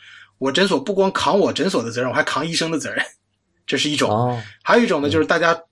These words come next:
Speaker 1: 共同出资，包括医生也出钱，诊所也出钱，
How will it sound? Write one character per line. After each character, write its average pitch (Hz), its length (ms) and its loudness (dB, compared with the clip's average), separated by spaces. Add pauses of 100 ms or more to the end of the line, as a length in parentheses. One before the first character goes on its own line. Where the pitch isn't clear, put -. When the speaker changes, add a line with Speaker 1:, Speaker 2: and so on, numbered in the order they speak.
(180)
Speaker 1:
共 208 140 0
同 175 160 -2
出 180 180 -2
资， 170 400 -6
包 156 160 0
括 170 140 -2
医 170 120 -4
生 175 160 -2
也 139 60 -2
出 131 160 -4
钱， 117 340 -4
诊 147 160 -4
所 156 140 0
也 139 60 0
出 123 120 -4
钱， 104 240 -10